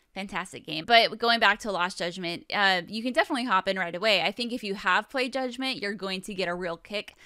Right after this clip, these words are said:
out of some of the reoccurring characters, some of the side quests, some of the nods, and a bonus, if you've played Yakuza Like a Dragon, you're also gonna get some fun little, like, nods here and there.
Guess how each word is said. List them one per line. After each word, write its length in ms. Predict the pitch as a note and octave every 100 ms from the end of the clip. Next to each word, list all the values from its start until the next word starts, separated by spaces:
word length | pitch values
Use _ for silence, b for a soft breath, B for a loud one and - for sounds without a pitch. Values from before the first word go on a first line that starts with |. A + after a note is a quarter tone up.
| B B B B
out 220 | F#3+ G3+
of 240 | F#3+ F#3 -
some 200 | F#3+ F#3+
of 180 | F3+
the 200 | F3+ F#3
reoccurring 540 | F3 F#3 - F#3+ D3+ F#3
characters, 920 | A3+ A3+ G#3 - G3+ G3 G3 F#3+ - -
some 500 | - - F#3 F#3 -
of 420 | E3 E3+ E3+ E3 -
the 240 | F3+ D#3+
side 480 | - - G#3+ A#3+ G#3
quests, 720 | - A#3 G#3+ G#3+ - - - B B B
some 220 | - G#3
of 100 | G3
the 100 | E3
nods, 720 | F3+ F#3 F#3+ F#3+ F#3 F#3 - -
and 260 | - C4+ B3+
a 80 | G#3
bonus, 560 | B3 D4 A#3 G3+ A3+
if 200 | - G3+
you've 180 | G3 F#3+
played 220 | - G3
Yakuza 340 | F#3+ F#3+ G#3 E3+
Like 180 | D#3+ -
a 80 |
Dragon, 640 | E3 A#3+ C#4+ A3 G3+ F#3+ F#3+
you're 120 | -
also 320 | G#3+ G#3+ -
gonna 220 | G3 F#3+
get 180 | F#3 F3+
some 140 | - F#3
fun 260 | - F#3+
little, 160 | E3+ F3
like, 180 | E3 F#3+
nods 400 | F3+ E3 E3+ F#3
here 180 | E3
and 120 | E3 E3+
there. 180 | C#3